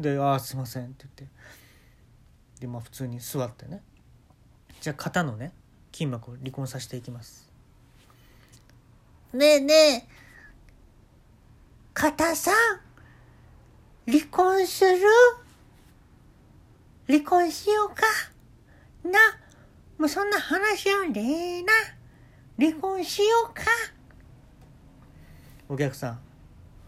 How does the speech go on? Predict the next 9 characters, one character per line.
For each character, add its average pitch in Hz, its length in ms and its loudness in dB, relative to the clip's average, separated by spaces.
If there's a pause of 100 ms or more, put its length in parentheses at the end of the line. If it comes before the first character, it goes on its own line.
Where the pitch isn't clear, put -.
(1600)
離 117 120 -12
婚 127 260 -12 (720)
決 - 140 -12
ま 170 100 -4
り 165 120 -6
ま 165 100 -8
し - 80 -14
た 120 140 -12
よ。」 151 180 -12